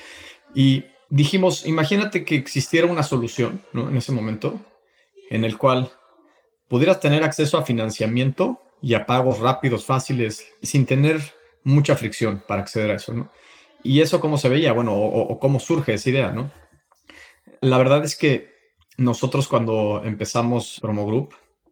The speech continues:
buscábamos hacer pagos de diferentes formas, ¿no? O sea, muchas veces cuando eres una empresa nueva,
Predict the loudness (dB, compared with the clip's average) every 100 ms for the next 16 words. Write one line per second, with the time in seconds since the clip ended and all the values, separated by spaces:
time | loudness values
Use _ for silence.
0 | _ _ _ _ _ _ -20 _ -6 -2
1 | 4 4 4 0 0 2 2 2 2 0
2 | -2 -2 -2 -2 -4 -6 -6 -8 -6 -4
3 | -4 -6 -2 -2 0 2 2 0 -2 -6
4 | -4 0 0 0 -2 -2 -4 -2 -2 0
5 | 0 -2 -6